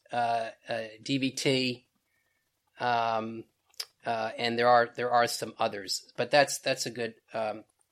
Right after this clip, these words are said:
uh, understanding. So thank you for that. My other question, maybe my last, is, so obviously the hospital at home program has to, uh, be able to deliver services that they would otherwise be delivering, as you said, in bricks and mortar in the acute hospital setting.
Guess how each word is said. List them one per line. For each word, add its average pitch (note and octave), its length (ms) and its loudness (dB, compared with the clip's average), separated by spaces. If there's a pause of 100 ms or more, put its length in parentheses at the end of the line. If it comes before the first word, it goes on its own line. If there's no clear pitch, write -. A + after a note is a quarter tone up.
(100)
uh, A#2 180 -10
understanding. A#2 540 -4
So - 160 -6
thank B2+ 300 -2
you B2+ 60 -8
for - 160 2
that. A#2+ 100 -2
My C#3+ 100 8
other G3+ 160 8
question, D3+ 560 2 (400)
maybe C#3 160 -2
my B2+ 160 4
last, B2+ 460 4
is, A#2+ 160 -8 (560)
so E3 260 8
obviously G#3 520 6
the E3 80 8
hospital E3+ 720 4
at C3 160 4
home D3 200 4
program D3 380 4
has C#3 340 2
to, B2+ 200 -6 (260)
uh, A#2 140 -2 (180)
be C3+ 140 2
able C#3 140 4
to C3+ 120 -8
deliver D#3+ 600 4 (520)
services E3+ 560 4
that C3 160 6
they C3+ 80 4
would B2 100 6
otherwise C3 400 6
be B2+ 120 -6
delivering, A#2+ 680 0
as A2+ 240 -2
you A#2+ 120 -6
said, A#2 200 -2
in A2 100 -8
bricks - 280 0
and A#2+ 80 -4
mortar A#2 260 4
in A#2 180 -2
the A2 100 -4
acute A2+ 260 -8
hospital A#2 320 -2
setting. C#3 520 2